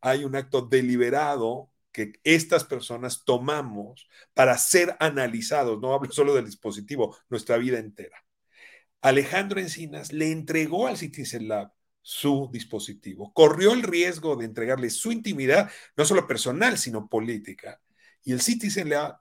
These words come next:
a la hora de correr el análisis, confirma que Alejandro En-, Encinas fue espiado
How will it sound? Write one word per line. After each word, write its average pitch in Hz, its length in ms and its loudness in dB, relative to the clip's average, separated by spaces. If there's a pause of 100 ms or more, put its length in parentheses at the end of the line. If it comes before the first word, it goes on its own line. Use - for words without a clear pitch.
a 120 160 4
la 143 100 6
hora 185 160 -2
de 143 160 0
correr 131 440 2
el 135 100 0
análisis, 107 720 -8 (460)
confirma 135 840 0
que 127 100 2
Alejandro 160 400 -2
En-, 156 60 -6 (340)
Encinas 123 440 -6 (180)
fue 196 540 0
espiado 165 800 0